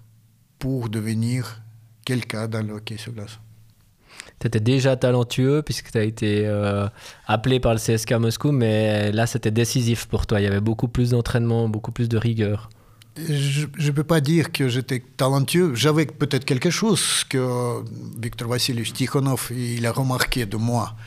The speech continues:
Speaker 1: Euh, c'est par hasard, peut-être, il a, il m'a convoqué dans, dans son équipe, et même jusqu'à l'équipe nationale. Je pense que j'avais quelque chose.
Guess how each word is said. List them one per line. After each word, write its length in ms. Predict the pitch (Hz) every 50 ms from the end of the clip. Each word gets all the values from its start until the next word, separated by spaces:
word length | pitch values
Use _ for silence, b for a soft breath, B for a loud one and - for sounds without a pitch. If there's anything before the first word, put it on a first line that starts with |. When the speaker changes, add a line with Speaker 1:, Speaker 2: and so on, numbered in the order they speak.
| B B B B B B -
Speaker 1:
Euh, 140 | - 107 113 113
c'est 240 | - - - 120 - - - - - _ _ _ _ _ -
par 240 | 131 123 127 110 123
hasard, 380 | 135 131 123 156 151 135 - -
peut-être, 420 | 139 127 - 123 120 - - 135
il 160 | 127 120 123
a, 640 | 120 120 117 117 117 117 113 113 113 113 113 113 113 113 117
il 140 | 117 117 117
m'a 440 | 113 117 117 113 110 107 113 113 110 107 113 113 127 127 113 -
convoqué 500 | - 120 117 117 123 117 - 156 160 160
dans, 220 | 123 120 107 104
dans 300 | 110 104 110 107 110 104
son 340 | - - - - 123 117 117
équipe, 420 | 117 113 - - 185 190 185 - - B B B B B B B B B
et 100 | - 113
même 460 | 117 120 120 113 110 110 110 110 107 113
jusqu'à 340 | 110 113 120 110 - - 117
l'équipe 240 | 110 113 110 113 113
nationale. 540 | 107 104 - - 123 120 143 170 190 180 - B B B B B B B B
Je 120 | - - -
pense 240 | - 175 202 190
que 40 | 143
j'avais 240 | 117 135 131 139 139
quelque 240 | - 135 107 - 143
chose. 340 | 131 - 151 131 113 113